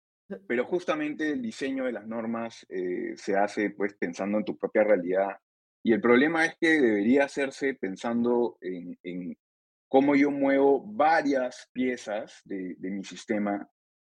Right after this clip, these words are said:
para empujar hacia algo que tenga sentido. No puedo hacer cambios aislados a cada rato, porque lo malogro, termino siendo, termino teniendo un Frankenstein que nadie entiende porque son un montón de congresos, eh,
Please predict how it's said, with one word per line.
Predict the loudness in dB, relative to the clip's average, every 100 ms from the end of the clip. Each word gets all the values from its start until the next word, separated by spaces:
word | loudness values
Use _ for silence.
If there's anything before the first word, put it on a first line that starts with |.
| _ _
para | 6 6 6
empujar | -2 -8 0 2 2
hacia | 2 2
algo | 4 2 0
que | -6
tenga | -6 -6
sentido. | -6 -10 -10 -2 0 0
No | -4 -6
puedo | -6 -6
hacer | -6 -2
cambios | 0 0 -2
aislados | -6 -2 4 6 4 0
a |
cada | 0 2
rato, | 4 2 0 -8 -12 _ _ _ _ _
porque | -2 4 4
lo | 6
malogro, | 4 4 4 4 4 0
termino | 0 0 0 -4
siendo, | -4 -4
termino | 0 2 2 2
teniendo | 0 0 0
un | -2
Frankenstein | -2 -4 -4 -6 -4 -6 -2
que | -2
nadie | 0 0 -2
entiende | -4 -6 -4
porque | -6 -6
son | -6 -6
un | -8 _ 2
montón | 2 4 4
de | 4
congresos, | 4 4 6 4 2 0 -4 _ _ _ _ 2
eh, | 4 6 4